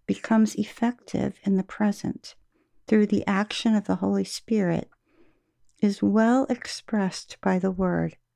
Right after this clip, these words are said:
anamnesis. We accept this use of the word, which seems to do full justice to the Semitic, that is the Jewish, or in other words, Jesus's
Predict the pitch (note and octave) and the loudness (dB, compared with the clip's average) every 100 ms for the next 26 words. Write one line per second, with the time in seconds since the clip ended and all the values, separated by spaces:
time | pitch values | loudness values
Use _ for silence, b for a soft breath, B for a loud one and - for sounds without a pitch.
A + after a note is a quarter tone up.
0 | _ _ - F#3 F3+ F3+ F3 F3 E3+ - | _ _ -2 2 4 2 2 0 -2 -8
1 | - - - - _ _ _ b b b | -16 -18 -20 -20 _ _ _ b b b
2 | b b b - A3+ A3+ - - C#4 C#4+ | b b b 0 2 2 -6 -4 -2 -2
3 | - - _ F#3 F3 - F#3 F3 - F#3 | -6 -20 _ -6 -6 -2 -2 -2 -2 -2
4 | G3 A3+ G3 D#3 D#3+ - _ _ _ _ | 2 2 2 0 -2 -4 _ _ _ _
5 | _ _ _ A3 G#3 - - B3+ C4+ C#4+ | _ _ _ -2 -2 -2 2 4 4 2
6 | - A#3+ A3 - - - C4 C#4+ C#4+ - | -2 2 2 0 -4 0 2 2 -2 -6
7 | A#3+ A#3 - - F3+ F3 - - _ - | -4 -4 -8 -10 -10 -8 -14 -16 _ -4
8 | G3 F#3+ - - G3+ G#3 G#3 E3 - - | -2 -2 -2 0 2 2 2 -2 -6 -10
9 | - _ _ _ _ _ _ _ _ - | -20 _ _ _ _ _ _ _ _ -12
10 | F#3 E3+ F3 - - B3 - D#3+ - G#3+ | -6 -4 -4 -4 -2 -2 0 0 0 -2
11 | G#3+ - - G3+ F3+ F3+ F3 G3 F3+ F3 | -4 -10 -6 -2 0 0 0 -2 0 0
12 | E3+ - - - G3 F3+ E3 - - E3 | -2 -4 -18 -6 -4 -2 -4 -6 -4 -4
13 | E3+ - | -4 -10